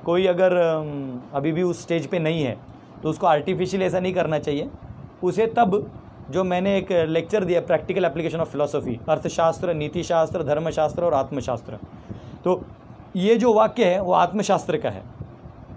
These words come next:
एक आत्मशास्त्री व्यक्ति इसको पालन कर सकता है। जो धर्मशास्त्र, न्यायशास्त्र, नीतिशास्त्र और अर्थशास्त्र का पालन कर रहा है, वो कभी-कभी कुछ टेढ़े रास्ते ले सकता है। चाणक्य कहते हैं नीतिशास्त्र में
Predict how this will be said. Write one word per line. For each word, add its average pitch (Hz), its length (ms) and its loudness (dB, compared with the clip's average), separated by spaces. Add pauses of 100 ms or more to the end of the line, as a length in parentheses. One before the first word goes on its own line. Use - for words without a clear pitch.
(280)
एक 175 160 0
आत्मशास्त्री 190 600 0
व्यक्ति 196 220 0
इसको 180 200 -2
पालन 147 280 0
कर 135 120 0
सकता 113 280 -6
है। - 80 -10 (400)
जो 202 160 0
धर्मशास्त्र, 220 720 2
न्यायशास्त्र, 202 720 2
नीतिशास्त्र 175 720 -2 (460)
और 185 180 4
अर्थशास्त्र 196 640 2
का 175 100 2
पालन 160 300 0
कर 143 140 0
रहा 151 140 2
है, 196 120 -6 (100)
वो 180 100 0
कभी-कभी 185 560 0
कुछ 185 240 -4
टेढ़े 170 340 0
रास्ते 160 420 -4
ले 147 200 0
सकता 131 320 -6
है। 107 140 -8 (840)
चाणक्य 190 360 2
कहते 196 320 0
हैं 196 380 -4
नीतिशास्त्र 165 560 -2
में 180 180 -6